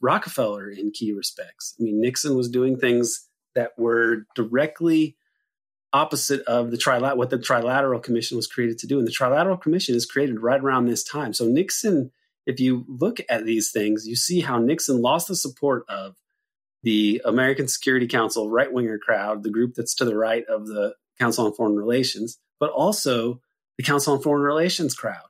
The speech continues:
that part of the establishment. The, you could call them the traitors, you could call them the neoliberals.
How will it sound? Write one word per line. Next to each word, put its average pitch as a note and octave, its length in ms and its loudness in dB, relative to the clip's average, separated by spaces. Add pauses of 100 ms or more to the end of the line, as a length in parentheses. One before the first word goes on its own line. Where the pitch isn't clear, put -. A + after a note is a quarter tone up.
(100)
that C3+ 200 -4
part D3 140 2
of B2+ 60 2
the B2+ 80 2
establishment. A#2+ 760 -4
The, G2+ 200 -8
you A2+ 100 -2
could A#2 140 0
call B2 160 2
them A#2 120 2
the G#2+ 80 0
traitors, B2+ 520 2
you A2 100 0
could G#2 100 -8
call B2 140 2
them A#2+ 120 2
the A2 60 2
neoliberals. B2 800 0